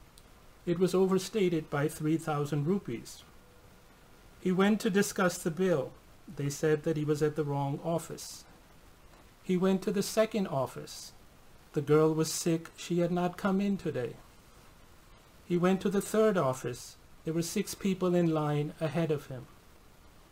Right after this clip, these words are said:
He waited patiently and then impatiently for fifty minutes. At last his turn came. But just as he arrived at the glass window,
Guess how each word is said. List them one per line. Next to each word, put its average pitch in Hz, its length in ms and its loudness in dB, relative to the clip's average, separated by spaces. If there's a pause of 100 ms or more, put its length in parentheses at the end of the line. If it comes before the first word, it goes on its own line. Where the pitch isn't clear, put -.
(460)
He 180 140 2
waited 190 400 4
patiently 208 880 0
and 175 200 0
then 180 280 2
impatiently 160 960 -2 (140)
for 165 180 -4
fifty 170 380 -2
minutes. 165 560 -4 (1200)
At 151 140 -4
last 160 400 4
his 175 160 -2
turn 156 400 0
came. 165 400 -2 (1300)
But 175 140 0
just 226 240 6
as 254 140 0
he 240 120 4
arrived 208 440 6
at 190 120 0
the 180 80 0
glass 160 440 4
window, 151 500 2